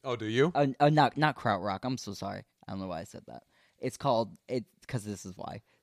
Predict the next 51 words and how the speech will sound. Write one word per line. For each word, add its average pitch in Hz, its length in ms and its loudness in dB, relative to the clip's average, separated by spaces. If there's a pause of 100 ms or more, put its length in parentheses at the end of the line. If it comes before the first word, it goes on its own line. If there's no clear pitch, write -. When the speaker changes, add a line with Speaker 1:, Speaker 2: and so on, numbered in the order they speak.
Speaker 2:
The 123 80 -2
comp 131 280 0
is 117 100 -6
called, 107 320 -2
uh, 98 380 -4
Kiwi 117 440 -4
Rock. 135 440 -4 (480)
And 131 100 4
Speaker 1:
Oh, 117 160 4
Speaker 2:
it's, 117 80 -2
Speaker 1:
okay. 101 180 2
Speaker 2:
and 131 100 4
it's 123 200 -2
all 135 280 4
Kiwi. 120 800 0
<laughs> 117 240 -4
Well, 104 240 0
it's - 100 -10
called 110 200 -4
Kiwi 101 300 -4
because 95 240 -8
it's 92 180 -16
New 113 200 0
Zealand 104 540 0
garage 95 480 -4
rock. 90 420 -8 (240)
I 113 80 -4
have, 110 100 -2
like, 117 180 -4
a 107 60 -8
comp 110 300 -6
of 104 160 -4
New 104 120 -6
Zealand 101 500 -8
Speaker 1:
<laughs> - 20 -14
Speaker 2:
garage 104 320 0
rock 208 100 6
Speaker 1:
That's 165 160 8 (160)
Speaker 2:
bands. 123 120 -2
Speaker 1:
cool. 139 340 4
Speaker 2:
Yeah, 135 180 8
it's, 127 180 -2
it's 160 240 -8
so 302 140 -4
weird, 120 220 -2
Speaker 1:
That's 135 100 2
Speaker 2:
you 139 60 -2
know, 131 60 4
Speaker 1:
cool. 123 240 8
Speaker 2:
just, 156 200 -2
like, 120 160 0